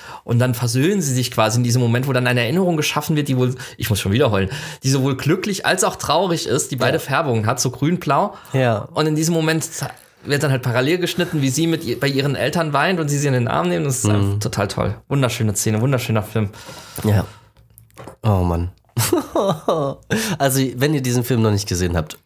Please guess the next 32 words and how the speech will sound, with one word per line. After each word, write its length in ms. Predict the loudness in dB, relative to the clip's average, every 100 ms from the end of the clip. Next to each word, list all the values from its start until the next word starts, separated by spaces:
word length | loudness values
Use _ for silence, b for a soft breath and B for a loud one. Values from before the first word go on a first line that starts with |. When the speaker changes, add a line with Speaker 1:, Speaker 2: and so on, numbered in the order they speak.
| _ _
Speaker 2:
unbedingt, 720 | 0 2 2 0 0 -2 -2 -4
also 260 | -2 -2 2
wenn 160 | 2
es 120 | 2
eine 220 | 2 2 2
Empfehlung 500 | 0 0 2 2 2
in 220 | 0 -2 B B B
zweiundzwanzig 680 | -6 0 2 2 0 0 0
Folgen 580 | 2 0 2 0 0 -6 _ -12
Podcast 560 | -2 -2 0 0 0 -4
gibt, 320 | -4 -4 -8 _ -20 _
dann 440 | 0 2 2 0 -4 B B B
Alles 260 | -2 0 0
steht 200 | -2 -2
Kopf. 360 | -2 -4 -4 -10 -14 -10
Speaker 1:
Wahrscheinlich 600 | -2 0 0 -2 -2 -2
der 80 | -4
beste 260 | -6 -8 -10
Pixar-Film. 640 | -10 -8 -10 -8 -10 -10 -12 _ _
Speaker 2:
Wahrscheinlich, 600 | -2 0 0 0 -2 -2
ja. 260 | -2 -2 -4 -10 _ _
Neben 220 | -2 0 0
Soul. 460 | 0 0 0 0
Ich 120 | -2
fand 160 | 0 0
Soul 300 | 0 0 2
jetzt 200 | 0 0
wirklich 340 | -2 -2 -2
auch 180 | 0 -2
sehr, 220 | 0 0
sehr 120 | 0 -2
gut. 360 | -4 -8 -14